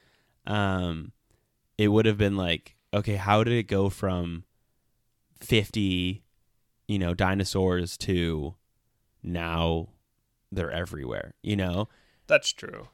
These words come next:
Speaker 1: So, and, like, I also get, like, they do set it up in the beginning of Dominion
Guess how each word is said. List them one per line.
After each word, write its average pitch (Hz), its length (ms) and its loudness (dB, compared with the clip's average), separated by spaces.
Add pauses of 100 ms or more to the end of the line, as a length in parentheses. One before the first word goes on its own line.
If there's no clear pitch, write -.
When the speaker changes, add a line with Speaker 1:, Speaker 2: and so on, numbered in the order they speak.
(400)
Speaker 1:
So, 98 560 2
and, 127 160 2
like, 135 160 2
I 123 120 4
also 139 340 2
get, 117 260 0
like, 98 320 -4
they 113 140 0
do 131 180 0
set 131 220 -4
it 110 60 -6
up 107 120 -4
in 104 60 -6
the 98 60 -2
beginning 92 320 -2
of 92 100 -4
Dominion 95 640 -4